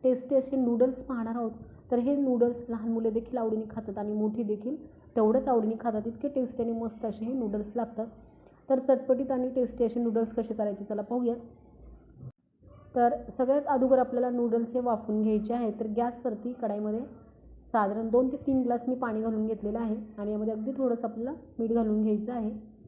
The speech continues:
आणि उकळी छान आली की यामध्ये आपल्याला नूडल्स घालून घ्यायचे आहेत. हे नूडल्स आपल्याला साधारण चार ते पाच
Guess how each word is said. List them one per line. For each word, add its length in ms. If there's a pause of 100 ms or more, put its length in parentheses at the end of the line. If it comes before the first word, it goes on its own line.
(2250)
आणि 180 (160)
उकळी 280 (100)
छान 140
आली 180
की 160
यामध्ये 300
आपल्याला 240 (220)
नूडल्स 400
घालून 340
घ्यायचे 320
आहेत. 220 (4000)
हे 80
नूडल्स 380
आपल्याला 300
साधारण 340
चार 220
ते 160
पाच 280